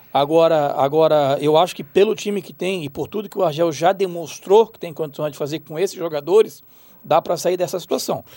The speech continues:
Ontem a Chapecoense, no estádio do Maracanã, tomando o gol do Anderson Pico, porque o, o time do Flamengo é medíocre. O time do Flamengo é medíocre. O Henrique acabou de citar o Nixon, o Gabriel,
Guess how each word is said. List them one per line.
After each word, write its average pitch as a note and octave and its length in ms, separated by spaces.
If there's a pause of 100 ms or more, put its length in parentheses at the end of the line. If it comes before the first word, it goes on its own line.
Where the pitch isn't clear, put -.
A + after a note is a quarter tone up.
(120)
Ontem A3 380
a - 20
Chapecoense, G3+ 640
no D3 60
estádio E3+ 340
do G#3 60
Maracanã, G#3 500
tomando D#3 300
o F3+ 60
gol F3+ 180
do E3+ 160
Anderson F#3+ 340
Pico, - 380 (300)
porque - 160
o, D3+ 220
o C#3+ 100
time F#3+ 220
do G#3 100
Flamengo D3+ 340
é - 20
medíocre. C#4+ 520 (840)
O D3 100
time A#3 240
do B3 80
Flamengo E3 440
é - 40
medíocre. D#3 460
O C3+ 220
Henrique C#3+ 240
acabou E3 240
de - 80
citar F3+ 200
o D#3+ 40
Nixon, C#3+ 460
o C3 100
Gabriel, D#3 580